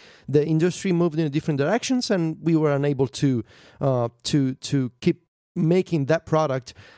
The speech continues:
uh, at the best of our possibilities. Uh, but there's also from a strategic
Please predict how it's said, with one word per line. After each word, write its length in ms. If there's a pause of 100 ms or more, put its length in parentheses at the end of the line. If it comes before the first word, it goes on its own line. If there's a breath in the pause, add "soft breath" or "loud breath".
(140 loud breath)
uh, 300 (100)
at 140
the 80
best 360
of 120
our 240 (280)
possibilities. 840
Uh, 160
but 160
there's 260
also 480 (800)
from 380
a 140
strategic 880